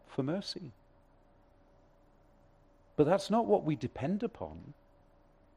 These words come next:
when we appeal to God. We have to appeal to his justice. Now, it's very important that we understand this.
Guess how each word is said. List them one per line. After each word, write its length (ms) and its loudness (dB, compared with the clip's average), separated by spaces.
when 140 4
we 120 4
appeal 300 2
to 100 -6
God. 200 4
We 100 4
have 400 -6
to 160 2
appeal 280 0
to 140 -4
his 180 -6
justice. 760 -8
Now, 80 12
it's 120 4
very 220 10
important 500 4
that 80 4
we 120 4
understand 580 0
this. 160 0